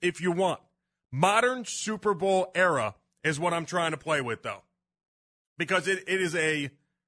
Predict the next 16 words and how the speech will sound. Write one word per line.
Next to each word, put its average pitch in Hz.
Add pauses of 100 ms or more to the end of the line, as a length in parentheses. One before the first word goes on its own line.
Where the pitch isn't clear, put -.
(1200)
very 226
different 196
situation 151 (480)
than 185
what 180
I 170
think 175
a 165
lot 165
of 151
people 165
are 156
projecting 160
across 147
the 135
league 139